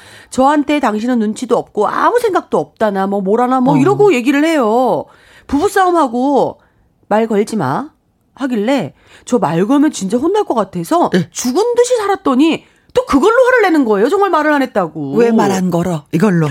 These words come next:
Speaker 1: 네. 아, 활용점정은 이겁니다.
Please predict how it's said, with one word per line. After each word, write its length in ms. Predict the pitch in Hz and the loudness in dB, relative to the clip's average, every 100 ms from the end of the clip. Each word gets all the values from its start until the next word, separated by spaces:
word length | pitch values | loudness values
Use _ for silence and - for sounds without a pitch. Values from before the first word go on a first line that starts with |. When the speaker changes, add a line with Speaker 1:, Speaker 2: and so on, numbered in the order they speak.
| - | -4
Speaker 1:
네. 840 | 247 392 427 392 381 440 277 151 - _ _ - - - - | 0 2 4 4 2 2 0 -2 -8 _ _ -20 -20 -20 -4
아, 260 | 233 247 220 | 0 0 -2
활용점정은 800 | 233 403 453 415 359 269 285 311 | 0 2 2 4 4 4 4 2
이겁니다. 960 | 226 269 294 285 175 127 147 170 143 | 2 2 2 2 -2 -2 -4 -6 -10